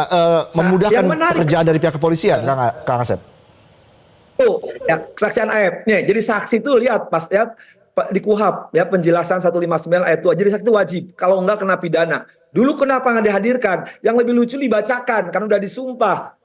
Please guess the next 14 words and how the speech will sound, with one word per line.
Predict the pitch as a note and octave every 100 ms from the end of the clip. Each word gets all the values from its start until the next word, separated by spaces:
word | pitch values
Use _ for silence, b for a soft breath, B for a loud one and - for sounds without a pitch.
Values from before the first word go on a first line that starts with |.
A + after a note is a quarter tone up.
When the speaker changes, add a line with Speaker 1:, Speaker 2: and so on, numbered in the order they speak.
| _
Speaker 2:
ya. | - G3 A#3 - - _
Tapi | - A3 F#4 D#4
yang |
penting | C4+ D#4
kan | D#4+ C#4
dia, | C4+
dia | C4
hanya | C4 B3+
menerangkan, | A#3+ A3+ A3 G3+ G#3+ C4 A3+ -
dia | G#3+ C4+ C#4+
lihat | C#4 E4 B3 - - _ _ _ _
di | E3
tempat | F3+ F#3+ G3+
kejadian. | - E3 F3 D#3+ F#3 D#3+ C3+